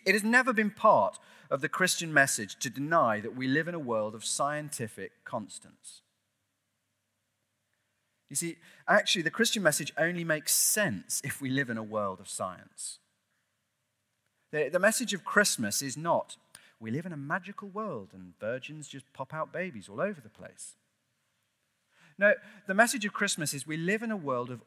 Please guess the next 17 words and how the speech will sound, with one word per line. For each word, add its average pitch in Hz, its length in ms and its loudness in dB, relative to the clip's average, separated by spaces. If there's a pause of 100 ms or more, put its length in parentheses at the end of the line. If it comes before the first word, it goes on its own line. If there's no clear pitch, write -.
order, 135 540 -10 (880)
a 139 80 -4
world 165 320 -2
where 165 120 0
there 147 160 -4
are 135 100 -2
regulated 127 960 -4
scientific 156 800 -4
principles 113 640 -12
that - 220 -18
govern 147 420 -2 (300)
how 131 160 -4
the 123 100 -10
universe 123 560 -6
runs, 104 640 -6 (460)
and 120 180 -6
virgins 156 460 -4